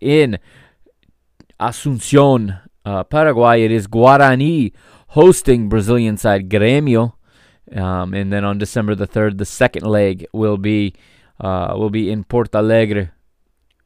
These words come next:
hosted by Grêmio, of course, being visited by that same Guarani. Uh, the second round of sixteen matchup is the, the Ecuadorian side, who were winners of the Sudamericana last year.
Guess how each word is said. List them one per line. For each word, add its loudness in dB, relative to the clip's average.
hosted -8
by -2
Grêmio, -6
of -14
course, -16
being -14
visited -8
by 2
that 2
same -4
Guarani. 0
Uh, -2
the -6
second -4
round -6
of -12
sixteen -10
matchup -6
is -8
the, -10
the -2
Ecuadorian 4
side, 4
who 4
were 6
winners 2
of 0
the -2
Sudamericana -2
last -6
year. 0